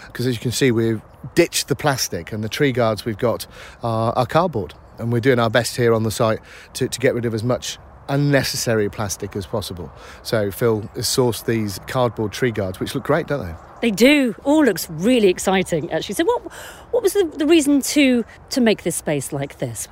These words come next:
Speaker 1: It's, it's all about increasing diversity of the sort of the wildlife and what have you we get round here. I mean, as you can see,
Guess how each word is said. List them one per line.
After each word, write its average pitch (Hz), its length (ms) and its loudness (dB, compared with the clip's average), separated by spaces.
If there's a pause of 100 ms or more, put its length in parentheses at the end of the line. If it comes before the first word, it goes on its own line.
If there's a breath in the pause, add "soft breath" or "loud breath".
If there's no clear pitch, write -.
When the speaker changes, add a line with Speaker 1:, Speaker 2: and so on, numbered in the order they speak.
Speaker 1:
It's, - 140 -2
it's - 180 0
all 370 80 0
about 226 180 2
increasing 147 380 0
diversity 120 720 2
of 98 100 -4
the 107 100 -6
sort - 160 -6
of 107 80 -6
the 107 60 -4
wildlife 113 460 0
and 110 100 -6
what 82 100 -6
have 98 160 -8
you 101 100 -6
we 101 120 -8
get 117 200 -4 (280)
round 107 220 -2
here. 95 120 -6
I 95 40 -6
mean, 104 140 -6 (280 loud breath)
as 113 100 -4
you 117 60 -6
can 117 100 -8
see, 127 240 -2